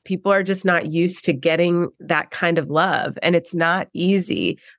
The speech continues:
but I'm also doing therapy on the side, listening in ways that other people aren't listening. So it's not a what to wear or what not to wear kind of program, because most importantly, those kinds of things don't stick. If I were to just tell you what to wear and it had no resonance or alignment with who you were,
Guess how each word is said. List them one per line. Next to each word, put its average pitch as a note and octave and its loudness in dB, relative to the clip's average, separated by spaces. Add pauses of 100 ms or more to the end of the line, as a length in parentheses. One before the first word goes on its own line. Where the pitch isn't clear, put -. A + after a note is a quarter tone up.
(100)
but G#3 2
I'm G3+ 0
also B3+ 0
doing A#3+ 2
therapy G3 0
on E3+ 2
the D#3+ 0
side, E3 -2
listening A3 0
in F3 0
ways F3 0
that F3 0 (100)
other F#3 0
people F#3+ -2
aren't D#3+ 0
listening. A#3+ 2
So G3+ -2
it's - -4
not F#3 2
a F#3+ 2
what D#3+ -2
to F3+ -6
wear E3 2
or D#3+ 0
what D#3 -2
not - -4
to F3+ -6
wear D#3+ 2
kind D#3 -2
of C#3+ -2
program, F3+ 0 (420)
because F#3+ 0
most F#3+ 0
importantly, F3 0
those E3+ 0
kinds F3+ 0
of F3+ -2
things F3 0
don't D#3+ 0
stick. F3 0
If F#3 -6
I F3 2
were F3 2
to E3+ 0
just E3 -8
tell E3 0
you D#3 2
what E3 0
to E3+ -6
wear D#3+ 2
and F3 2
it - -2
had D#3+ -2
no D3+ 2
resonance E3+ 0
or D#3 4
alignment C#3+ 2
with D3+ -4
who D#3+ 0
you D3 0
were, D3+ 2